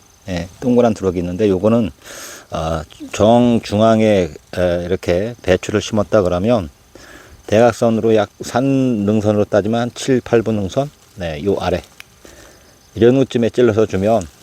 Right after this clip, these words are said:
예, 그러면, 음, 비가 아무리 많이 와도 밑으로 흐르지 이 뿌리 쪽으로는 안 갑니다. 예, 그래서 거름에 따른 그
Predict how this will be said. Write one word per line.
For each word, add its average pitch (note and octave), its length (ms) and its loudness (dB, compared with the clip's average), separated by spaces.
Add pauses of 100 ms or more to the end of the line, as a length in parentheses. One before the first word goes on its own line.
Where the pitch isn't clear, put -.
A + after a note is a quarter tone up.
(260)
예, E2+ 160 -6
그러면, A2+ 500 0 (200)
음, F#2+ 320 -4
비가 A2+ 280 0
아무리 F#2 400 0
많이 F#2+ 280 -2
와도 F#2+ 360 -2 (160)
밑으로 F#2+ 340 0
흐르지 G#2+ 500 0 (440)
이 F2+ 160 -2
뿌리 C3+ 260 0
쪽으로는 A2+ 520 0
안 E2 120 -10
갑니다. G2 420 0 (400)
예, F2 160 -6
그래서 B2 460 2 (480)
거름에 A#2+ 680 4
따른 G#2+ 420 0
그 F#2 300 -2